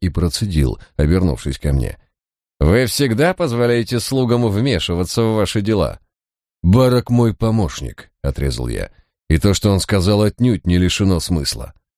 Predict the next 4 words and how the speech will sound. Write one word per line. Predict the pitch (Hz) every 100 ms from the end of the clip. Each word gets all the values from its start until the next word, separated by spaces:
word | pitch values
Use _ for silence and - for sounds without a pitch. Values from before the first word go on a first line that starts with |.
| _
«Вот | 123 123 120 -
как?» | 180 90 - - _ -
ухмыльнулся | 87 87 85 80 76 78
Редвинтер. | 80 73 67 64 - -